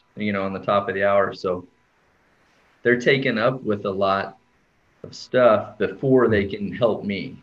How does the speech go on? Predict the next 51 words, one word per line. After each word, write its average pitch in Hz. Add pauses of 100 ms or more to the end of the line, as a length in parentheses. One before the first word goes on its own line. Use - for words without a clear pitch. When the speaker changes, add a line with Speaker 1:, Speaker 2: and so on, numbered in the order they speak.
Speaker 1:
in 92
Speaker 2:
Yep. 87
Speaker 1:
terms 95
of 80 (920)
giving 104
people 101
heat, 95
hooking 107
them 101
up 98
to 92
Speaker 2:
Mm-hmm. 85
Speaker 1:
stem, 85 (200)
Speaker 2:
Mm-hmm. 117
Speaker 1:
patient 104
flow 95
in 92
and 90
out. 101
So 104
I'm 170
still 139 (280)
at 110
twenty, 160
twenty-five 139
a 120
day. 123
I'm 120
exhausted 104
at 95
the 101
end 95
of 90
the 90
day 101
because 87
I'm 98
Speaker 2:
Yeah. 92
Speaker 1:
doing 82
everything 98
for 95
those 95
patients. 104 (160)
Speaker 2:
Yeah. 90 (800)
Speaker 1:
We 123
schedule 123
about 117
fifteen 113
minutes 107
per 110
patient. 117